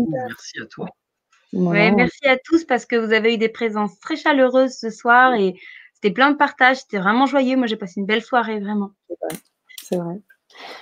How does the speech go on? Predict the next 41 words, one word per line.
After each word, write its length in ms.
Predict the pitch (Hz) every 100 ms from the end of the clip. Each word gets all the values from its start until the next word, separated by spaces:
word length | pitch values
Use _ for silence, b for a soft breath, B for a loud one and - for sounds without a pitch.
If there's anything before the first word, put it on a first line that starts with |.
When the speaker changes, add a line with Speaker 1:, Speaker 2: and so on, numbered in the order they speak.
| B _
Speaker 1:
C'est 160 | - 151
toujours 260 | 170 185
très, 840 | - - 170 - 156 151 - - - -
très 180 | - 202
beau 220 | 175 190
quand 200 | 185 175
nos 160 | 175
auditeurs 380 | 180 180 185 196
sont 180 | - 190
là, 200 | 185 190
présents, 560 | 190 196 185 190 185 190
nous 100 | 180
font 400 | - 180 170 170 b b b b _
part, 340 | 202 208 196 170
euh, 300 | 165 160 165 165 _ 170
un 80 |
peu 140 | 170 196
de 40 |
leur 140 | 190 190
expérience 560 | 190 202 196 208 220
et 80 | 202
vibrent 260 | 175 190 190
avec 220 | 180 180
nous, 120 | 202
c'est 120 | 220 190
toujours 240 | 170 185
magnifique. 540 | 180 175 165 180 - -
Donc, 320 | 170 170 165
euh, 340 | 185 - 165 165
voilà, 220 | 170 165
puis 160 | - 170
en 120 | 160
plus, 320 | - 185 -
euh, 100 | 165 156 - _ -
votre 220 | 165 165
richesse 360 | 180 - 175 170
aussi, 300 | 151 - 190
euh, 80 | 160 - B B B B
deux 160 | 190 208
intervenants, 600 | 208 214 196 202 214 202
hein, 240 | 202 185